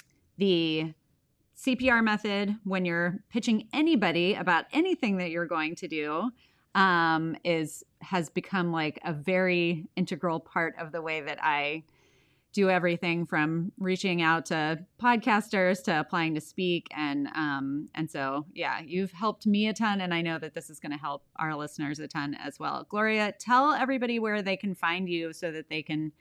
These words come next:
follow along. You've got your own podcast.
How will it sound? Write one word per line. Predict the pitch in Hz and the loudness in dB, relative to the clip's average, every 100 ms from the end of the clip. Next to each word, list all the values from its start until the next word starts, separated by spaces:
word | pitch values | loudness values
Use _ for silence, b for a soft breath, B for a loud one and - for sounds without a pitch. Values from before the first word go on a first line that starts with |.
| _ _ _ _ _ | _ _ _ _ _
follow | 202 196 202 | 4 4 6
along. | 185 180 175 175 | 4 4 4 2
You've | 175 160 - _ | -2 -6 -10 _
got | 170 147 | 0 0
your | 160 - | -2 -4
own | 165 170 | -2 -4
podcast. | - 160 147 - 127 135 247 403 - - | -4 -4 -4 -4 -4 -2 -2 -4 -10 -18